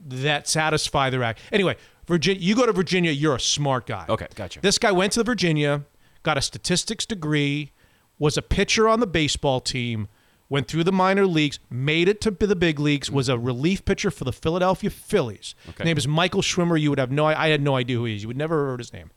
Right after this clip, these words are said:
Speaker 1: After he hung it up, he decided to put his statistics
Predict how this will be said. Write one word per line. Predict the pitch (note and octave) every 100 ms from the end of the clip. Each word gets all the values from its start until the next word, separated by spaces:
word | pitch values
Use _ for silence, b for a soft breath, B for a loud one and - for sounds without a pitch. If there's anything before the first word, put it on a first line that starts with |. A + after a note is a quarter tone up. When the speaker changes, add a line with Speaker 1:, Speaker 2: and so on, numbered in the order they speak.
| b b b b b b b -
Speaker 1:
After | E3 G3 - A#3+
he | G#3
hung | D3+ F#3 G3
it | F#3
up, | A#2 - _ _ _ _ _ _ _ b -
he | E3+
decided | D3 - F3+ F3+ F3
to |
put | - D3+
his |
statistics | - C3 - F3+ - G3 - - -